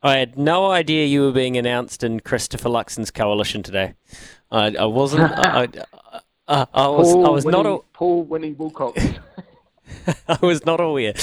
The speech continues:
Speaker 1: Uh, no, fair enough, fair point. And, and look, I'll, I'll just say, you, you make it, you make the point about the trainers. From a punting perspective,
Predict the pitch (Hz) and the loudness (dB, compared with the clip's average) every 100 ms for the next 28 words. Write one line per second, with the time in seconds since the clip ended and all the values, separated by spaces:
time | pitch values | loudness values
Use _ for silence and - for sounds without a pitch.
0 | - 196 185 185 196 196 180 247 247 220 | -4 -2 0 0 0 -2 -2 -2 -2 -2
1 | 190 - 240 214 180 175 - 175 170 165 | -4 -2 -4 -2 -2 -2 -4 -4 -4 -6
2 | - - 165 156 151 - 170 180 190 175 | -10 -4 -4 -2 -4 -2 0 0 0 0
3 | 190 196 180 - 156 123 127 - 160 156 | 0 0 -2 -2 0 0 -2 -2 -4 -2
4 | 156 165 160 - 147 - 147 151 160 - | -2 0 -2 -4 -6 -4 -2 0 -2 -4
5 | 156 139 127 - - 131 120 - 156 156 | -4 -2 -4 -6 -4 -4 -4 -4 -4 -6
6 | - 170 175 175 160 151 - 143 135 - | -6 -6 -4 -6 -6 -6 -6 -4 -6 -6
7 | 123 170 - | -6 -6 -12